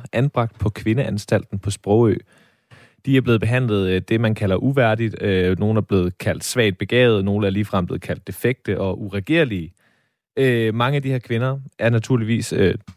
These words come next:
døde. Det giver lidt sig selv, når vi snakker om en sag, der startede for hundrede år siden. Men en tooghalvfems-årig står nu frem og kræver en undskyldning.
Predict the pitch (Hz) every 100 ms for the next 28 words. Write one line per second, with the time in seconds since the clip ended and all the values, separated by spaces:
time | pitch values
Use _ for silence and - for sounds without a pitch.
0 | _ _ - 120 135 151 - 117 101 95
1 | _ _ _ _ _ _ _ - 101 95
2 | - 95 135 110 101 92 92 - 101 107
3 | 90 98 113 98 95 - 104 104 104 117
4 | 107 95 - 131 143 127 123 120 123 160
5 | 127 131 127 123 107 - 107 117 131 120
6 | 101 - 123 127 151 - 107 87